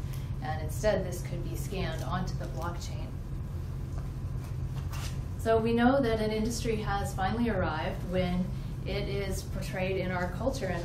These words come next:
art. Uh, this company, Bitfilm, um,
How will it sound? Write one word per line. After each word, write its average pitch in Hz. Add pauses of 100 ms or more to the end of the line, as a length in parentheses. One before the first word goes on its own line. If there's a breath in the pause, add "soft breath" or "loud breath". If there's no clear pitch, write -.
art. - (760 loud breath)
Uh, 180 (260)
this - (120)
company, 196
Bitfilm, 190 (360)
um, 175